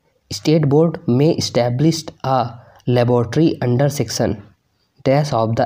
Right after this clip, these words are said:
act nineteen eighty-one। वायु प्रदूषण के संदर्भ में अपने कार्यों को कुशलतापूर्वक करने के लिए राज्य बोर्ड अधिनियम उन्नीस सौ इक्यासी की धारा डैश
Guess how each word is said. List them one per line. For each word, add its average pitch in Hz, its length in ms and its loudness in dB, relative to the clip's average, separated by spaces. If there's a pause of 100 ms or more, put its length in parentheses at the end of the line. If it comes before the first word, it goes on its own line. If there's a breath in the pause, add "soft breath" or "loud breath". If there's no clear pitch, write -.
(160)
act - 220 -8
nineteen 113 340 -2
eighty-one। - 340 -6 (360 loud breath)
वायु 131 260 2
प्रदूषण 143 360 0
के 147 60 0
संदर्भ 104 360 0
में 147 260 0 (260 loud breath)
अपने - 260 2 (120)
कार्यों 117 320 2 (100)
को 165 80 2 (340 loud breath)
कुशलतापूर्वक 139 800 0
करने 110 280 2
के 156 120 0
लिए 165 220 2 (420 loud breath)
राज्य 123 280 0
बोर्ड 131 160 2
अधिनियम 120 420 0 (220)
उन्नीस 147 200 0
सौ 147 60 0
इक्यासी 113 440 -2
की 135 80 2
धारा 117 320 -2 (380)
डैश 139 340 0